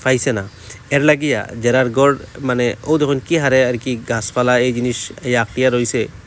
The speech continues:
গ-, বাড়িঘরের সামনে রাস্তাঘাটে। আর ও একটা ঘর দেখুন একদম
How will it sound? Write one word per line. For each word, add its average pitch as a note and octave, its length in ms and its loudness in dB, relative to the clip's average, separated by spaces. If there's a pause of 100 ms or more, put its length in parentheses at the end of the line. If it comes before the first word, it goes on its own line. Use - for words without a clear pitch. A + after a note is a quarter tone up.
(440)
গ-, A#2+ 180 -2
বাড়িঘরের A#2 440 0
সামনে B2+ 320 0
রাস্তাঘাটে। A#2 480 0 (560)
আর A#2 160 -2
ও D3+ 40 4 (100)
একটা C#3 220 0
ঘর B2 180 2
দেখুন A2+ 180 0 (100)
একদম A#2 200 0